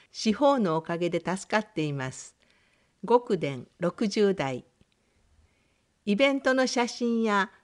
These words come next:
裏表紙の赤ちゃんの写真を楽しみに見ています。平野屋二十代。スポーツや映画鑑賞など、大東市でたくさんイベントがあることを知れました。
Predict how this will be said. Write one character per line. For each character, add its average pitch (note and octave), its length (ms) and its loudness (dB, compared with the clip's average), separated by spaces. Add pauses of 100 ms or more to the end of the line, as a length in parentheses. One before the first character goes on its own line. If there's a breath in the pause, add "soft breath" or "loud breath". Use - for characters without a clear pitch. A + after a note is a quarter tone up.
裏 C#4 300 4
表 C#4+ 300 2
紙 F#3 100 2
の D#3+ 140 2
赤 G#3+ 240 -2
ち F#3 100 -8
ゃ D#3+ 80 -2
ん D3 60 -4
の C#3+ 100 -4
写 D3+ 220 -4
真 D#3 380 -4
を D3+ 260 -4 (160)
楽 G#3+ 260 2
し A#3 180 -4
み F3+ 140 2
に D3+ 140 -2
見 E3+ 100 0
て D3 200 -4
い C3+ 80 -4
ま B2+ 200 -8
す。 - 240 -20 (480)
平 G#3+ 340 2
野 G3+ 200 2
屋 E3+ 280 -4 (220)
二 E3+ 160 -2
十 F#3 280 2
代。 C3 260 -8 (1400)
ス - 220 -6
ポ C#4+ 180 6
ー C4+ 80 4
ツ - 160 -4
や D3 260 0 (140)
映 A#3 200 4
画 B3+ 160 2
鑑 A#3+ 260 2
賞 D3+ 260 -2
な D#3 180 -4
ど、 C#3+ 260 -6 (300 soft breath)
大 A#3+ 220 2
東 B3 280 6
市 - 120 -8
で D3 360 -2
た G#3+ 140 -2
く - 80 -12
さ A#3+ 260 0
ん A3+ 140 -4
イ G#3+ 120 0
ベ B3 180 6
ン A#3+ 60 -4
ト A#3 180 0
が A3 120 2
あ A3+ 60 2
る F#3 100 0
こ D#3+ 140 -6
と D3 180 -4
を B2+ 60 -2
知 - 200 -8
れ D3+ 120 -2
ま C#3+ 140 -4
し - 80 -12
た。 - 240 -12